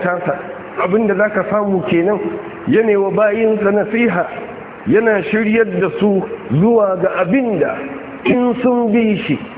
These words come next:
za su samu cin nasara da farin ciki. Kuma yana kwaɗaitar da su ga wannan abun, yana tsoratar da su daga abin da yake a cikinsa akwai halakar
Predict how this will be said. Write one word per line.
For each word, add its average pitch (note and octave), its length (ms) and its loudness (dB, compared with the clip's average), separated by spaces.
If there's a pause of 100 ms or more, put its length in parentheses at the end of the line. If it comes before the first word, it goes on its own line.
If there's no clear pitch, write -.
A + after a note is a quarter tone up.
(140)
za G3+ 200 0
su E3+ 180 0
samu D#3 360 0
cin G3 260 2
nasara D#3+ 380 0
da B2 140 0
farin F3 380 0
ciki. C#3 340 -2 (800)
Kuma A3 220 2
yana A#3 240 4
kwaɗaitar A3 680 0
da G#3+ 80 2 (100)
su A3 180 4 (420)
ga E3+ 80 2
wannan G3 440 2
abun, G3 280 0 (420)
yana A3 380 2
tsoratar A3+ 600 2
da G#3 180 2
su A3 240 2
daga F#3+ 260 2
abin G#3 400 0
da F#3 80 4
yake G3 240 0
a E3 180 -4
cikinsa A3+ 680 0
akwai F#3+ 360 0
halakar E3 520 0